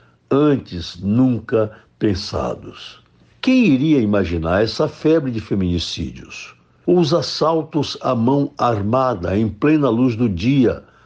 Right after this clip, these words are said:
apesar das câmeras formadoras de verdadeiro Big Brother?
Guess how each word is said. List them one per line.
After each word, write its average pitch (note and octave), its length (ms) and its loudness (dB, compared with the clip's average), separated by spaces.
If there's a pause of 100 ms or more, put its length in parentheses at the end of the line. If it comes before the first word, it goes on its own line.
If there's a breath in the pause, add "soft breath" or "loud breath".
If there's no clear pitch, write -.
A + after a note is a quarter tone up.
(200 soft breath)
apesar G#2+ 440 0
das G2 300 -2
câmeras C#3+ 640 0
formadoras G2+ 1040 0
de E2+ 80 -8
verdadeiro F#2 500 0
Big F#2 300 0
Brother? D2 500 -2